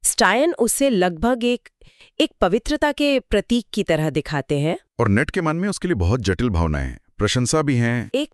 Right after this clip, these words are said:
Speaker 1: तरह की आध्यात्मिक कशिश भी, और शायद दमित इच्छा भी।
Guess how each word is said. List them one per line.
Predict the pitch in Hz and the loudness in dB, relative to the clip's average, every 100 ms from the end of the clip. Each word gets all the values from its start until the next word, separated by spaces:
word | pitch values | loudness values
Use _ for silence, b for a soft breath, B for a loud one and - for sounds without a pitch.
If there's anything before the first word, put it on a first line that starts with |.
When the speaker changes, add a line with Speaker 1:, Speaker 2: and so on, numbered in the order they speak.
| - | -4
Speaker 1:
तरह | 285 269 | -2 -2
की | - 294 | -4 -4
आध्यात्मिक | - 175 143 175 180 233 220 - | -2 -4 -4 -4 -4 -2 -4 -2
कशिश | 170 - 196 - | -4 0 -2 -2
भी, | 165 139 117 _ _ - | -6 -6 -8 _ _ -4
और | 220 | -2
शायद | - 185 208 269 | 0 0 0 -2
दमित | 185 170 214 - | 0 2 2 0
इच्छा | 196 - - 214 | -4 -2 0 2
भी। | 208 165 | 2 -2